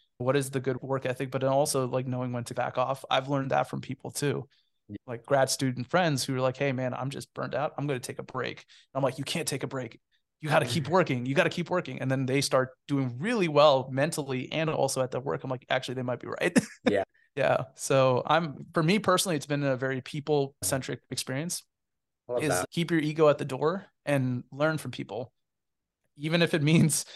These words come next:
Speaker 1: watching something that's terrible and telling yourself, "Don't do that." <laughs>
Speaker 2: Yep. I love it. Being aware of your surroundings.
Speaker 1: Yeah.
Speaker 2: So
Speaker 1: And then
Speaker 2: people who
Speaker 1: obviously podcasts, that's where I, I'll learn about people's backgrounds. Obviously,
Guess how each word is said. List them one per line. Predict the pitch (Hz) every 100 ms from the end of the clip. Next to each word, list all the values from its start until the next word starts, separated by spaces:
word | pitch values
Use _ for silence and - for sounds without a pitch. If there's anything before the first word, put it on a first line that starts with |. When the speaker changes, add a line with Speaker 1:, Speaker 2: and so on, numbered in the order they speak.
| - _ - -
Speaker 1:
watching | 135 143 156 160
something | 143 139 147
that's | 131 -
terrible | - 135 147 185 190
and | - 147 -
telling | 147 143
yourself, | 139 131 139 -
"Don't | 139 135
do | 135 127
that." | 123 110 -
<laughs> | - _ - -
Speaker 2:
Yep. | 202 202 - - _ _ -
I | 104
love | 123 180
it. | 147 - -
Being | 110 110
aware | 104 107
of | 107
your | 107
surroundings. | 104 107 101 87 92
Speaker 1:
Yeah. | 117 - _ _
Speaker 2:
So | -
Speaker 1:
And | 143
then | 156
Speaker 2:
people | 143
who | 131
Speaker 1:
obviously | 143 139 151 135 127
podcasts, | - 143 135 135 131 123 - -
that's | - 147 -
where | 147 135
I, | 131
I'll | 127 127
learn | 131 135
about | 127 127
people's | - 131 131 120
backgrounds. | - 123 135 131 127 123 -
Obviously, | 127 123 127 127